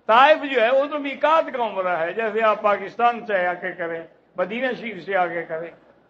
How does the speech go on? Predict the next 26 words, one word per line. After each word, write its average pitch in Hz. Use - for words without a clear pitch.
एक 254
आदमी 285
तबूक 262
से 233
आ 220
रहा 226
है 214
हज 220
के 214
लिए, 190
जिद्दे 240
में 285
उसका 233
कैंप 226
है, 190
दो 240
दिन 285
जिद्दे 240
रुकने 262
के 240
बाद 233
वो 240
हज 202
के 254
लिए 247
आएगा, 202